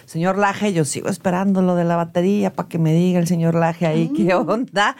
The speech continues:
Speaker 1: aprovechando el raite. Ya me escuchó, soy Carla Zavala y me encanta porque ya está aquí como siempre, como cada mañana con esa sonrisa, esa alegría y el corazón bien puesto, mi querida Claudia Rufo.
Speaker 2: Requete puesto. Buenos días, Carla.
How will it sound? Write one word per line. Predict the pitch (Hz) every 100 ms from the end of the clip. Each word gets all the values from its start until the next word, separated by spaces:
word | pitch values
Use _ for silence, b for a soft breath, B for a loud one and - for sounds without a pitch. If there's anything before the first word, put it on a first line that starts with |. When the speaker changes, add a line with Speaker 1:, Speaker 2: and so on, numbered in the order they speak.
| B B B
Speaker 1:
aprovechando | 160 170 165 143 214 214 214
el | 196
raite. | 196 202 208 214 240 254 B B B B
Ya | 170 277 311
me | 302
escuchó, | - 208 175 311 311
soy | 311 311
Carla | - 311 302 277
Zavala | - 233 214 262 311 311 277 285 359 B B B
y | 254
me | 233
encanta | 233 208 285 277 262 254
porque | 214 190 196
ya | 233
está | 226 - 185
aquí | 165 202
como | - 175 165 143
siempre, | 190 175 180 170
como | 139 139
cada | - 185 170
mañana | 147 143 156 160
con | 151 151 151
esa | 147 151
sonrisa, | 143 143 170 165 156
esa | 156
alegría | 151 147 170 196 180 - B B B -
y | 185
el | 170
corazón | 180 160 165 240 226
bien | 180 170
puesto, | 196 185 190
mi | 180
querida | 190 170 175 170
Claudia | 170 127 - 175
Rufo. | 202
Speaker 2:
Requete | 214 220 226 - 185
puesto. | - 226 262 -
Buenos | 240 240 262 247
días, | 277 285 -
Carla. | 233 220